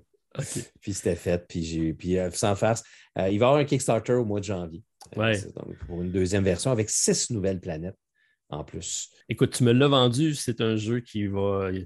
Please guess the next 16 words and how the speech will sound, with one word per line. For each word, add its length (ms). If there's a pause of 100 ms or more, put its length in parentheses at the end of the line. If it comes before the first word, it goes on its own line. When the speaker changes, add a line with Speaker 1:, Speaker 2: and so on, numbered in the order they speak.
(200)
Speaker 1:
rentrer 680 (720)
parfaitement 640
dans, 520 (340)
dans 440
mes 240
goûts 480
ludiques, 500
je 120
pense, 560 (480)
par 180
son 360
aspect, 480
euh, 360
il 160 (120)
y 40
a, 40